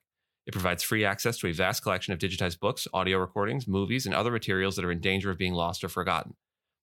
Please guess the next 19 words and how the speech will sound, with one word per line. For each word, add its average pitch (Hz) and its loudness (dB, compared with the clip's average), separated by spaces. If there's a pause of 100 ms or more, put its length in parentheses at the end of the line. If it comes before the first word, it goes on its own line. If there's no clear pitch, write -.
(100)
The 107 0
website's 101 2
Wayback 113 2
Machine 92 0
allows 95 2
users 98 0
to 101 0
browse 92 2
over 98 0
five 120 0
hundred 107 0
and 95 -8
seventy 98 0
billion 117 4
web 113 2
pages 82 -2
saved 95 2
over 90 -2
time. 90 -2